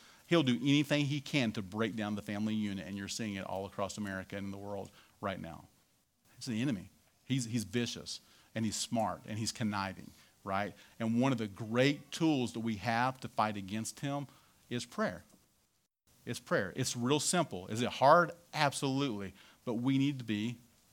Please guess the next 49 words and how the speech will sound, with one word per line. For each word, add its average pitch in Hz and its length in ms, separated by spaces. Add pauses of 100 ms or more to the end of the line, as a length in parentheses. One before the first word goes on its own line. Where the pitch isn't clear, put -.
(140)
praying 117 420
people, 131 440 (180)
right? 123 240
So 131 160
Ephesians 147 440
six - 220
reminds 120 400
us 98 80
this. 92 180
We 127 120
looked 151 180
at 135 60
this 143 160
passage 143 360
a 135 40
couple 143 220
of 131 60
months 147 200
ago, 104 220
Second 139 300
Peter 139 220
one, 135 380 (480)
right? 113 280
His 135 220
divine 135 400
power 131 540 (400)
has 107 160
given 123 200
you 117 120
everything 135 380
that 123 140
you 131 80
need, 101 360 (260)
all 135 300
things 127 380
that 110 120
pertain 117 360
to 113 100
the 107 80
life 104 220
and 110 140
godliness. 101 520 (240)
His 135 260
divine 131 440
power, 113 480
not 139 300
your 147 200
divine 110 360
power, 98 340